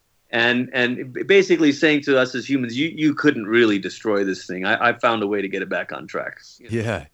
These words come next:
Speaker 2: yeah. Yeah, I, I, I f-, I find it immensely helpful to think of creation as an ongoing process that we are still participating in, that God is still doing, and he's bringing it about to completion.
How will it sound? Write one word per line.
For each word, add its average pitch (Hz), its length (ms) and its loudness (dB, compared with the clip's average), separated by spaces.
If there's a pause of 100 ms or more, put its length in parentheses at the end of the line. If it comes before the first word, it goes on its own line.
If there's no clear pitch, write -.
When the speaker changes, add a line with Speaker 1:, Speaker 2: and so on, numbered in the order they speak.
(120)
Speaker 2:
yeah. 107 320 -2 (420)
Yeah, 147 180 6
I, 139 280 4
I, - 80 -2
I 131 140 0
f-, - 220 -8
I 123 100 -2
find 139 200 2
it 127 100 0
immensely 120 440 -2
helpful 107 260 0
to 101 100 -2
think 117 280 -6
of 90 180 -6
creation 101 720 -4
as 90 160 -8
an 95 80 -8
ongoing 92 480 -8
process 98 580 -6
that - 140 -8
we 92 100 -8
are 85 60 -8
still 98 260 -4
participating 90 880 -10
in, 85 140 -14
that 85 160 -14
God 92 240 -6
is 87 80 -10
still 85 300 -10
doing, 90 500 -6
and 82 100 -14
he's 87 160 -14
bringing 107 400 -6
it 87 100 -8
about 92 460 -4 (540)
to - 120 -6
completion. 92 1000 -4